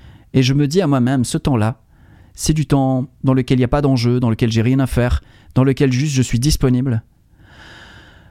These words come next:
à, à ce que ma psychologie soit informée, modifiée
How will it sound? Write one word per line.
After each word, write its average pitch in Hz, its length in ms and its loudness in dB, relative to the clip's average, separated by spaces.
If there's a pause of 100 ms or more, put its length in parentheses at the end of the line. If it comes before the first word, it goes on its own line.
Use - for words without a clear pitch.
(240)
à, 131 380 2 (1900)
à 135 120 4
ce - 120 -6
que 143 600 0 (760)
ma 139 140 4
psychologie 147 880 0
soit 120 640 0 (1600)
informée, 123 760 0
modifiée 131 920 0